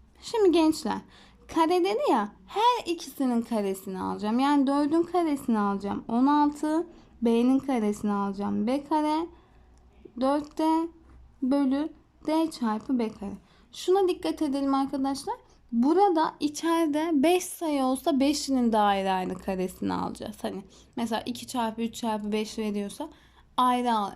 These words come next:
ayrı alacağız. Ya da birbirinden farklı beş harf olsa her birinin karesini alacağız. Bir tanesini alıp bıraktık diye bir şey yok. Ve birbirinin benzer olanları birbirini sağ götürür. Biri aşağıda, biri yukarıdaysa.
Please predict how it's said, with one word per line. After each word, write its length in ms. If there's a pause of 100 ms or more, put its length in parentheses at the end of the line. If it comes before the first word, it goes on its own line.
ayrı 360
alacağız. 440
Ya 100
da 180 (300)
birbirinden 580
farklı 420
beş 240
harf 420
olsa 360 (260)
her 360
birinin 340
karesini 480
alacağız. 420
Bir 100
tanesini 960
alıp 280
bıraktık 480
diye 160
bir 60
şey 180
yok. 140 (460)
Ve 260 (340)
birbirinin 600
benzer 440
olanları 640
birbirini 460 (160)
sağ 160
götürür. 600
Biri 200
aşağıda, 580
biri 160
yukarıdaysa. 760